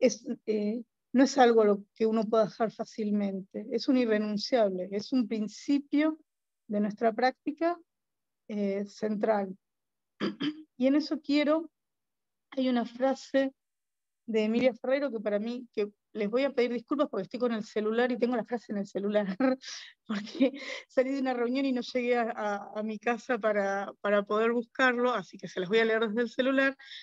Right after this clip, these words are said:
Hay una frase de Emilia Ferrero que para, para mí sintetiza claramente esto, ahí se los,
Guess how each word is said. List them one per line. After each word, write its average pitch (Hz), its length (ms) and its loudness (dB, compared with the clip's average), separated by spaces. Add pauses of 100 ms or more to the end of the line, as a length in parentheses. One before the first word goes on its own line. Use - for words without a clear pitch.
(160)
Hay 240 140 2
una 247 140 2
frase 269 320 0
de 247 40 2
Emilia 262 240 -2
Ferrero 269 300 -2
que 254 80 2
para, 220 180 -4 (360)
para 214 180 -4
mí 247 280 -4
sintetiza 214 800 -6
claramente 240 880 0 (800)
esto, 247 680 -2
ahí 202 220 -6
se 196 160 -8
los, - 500 -12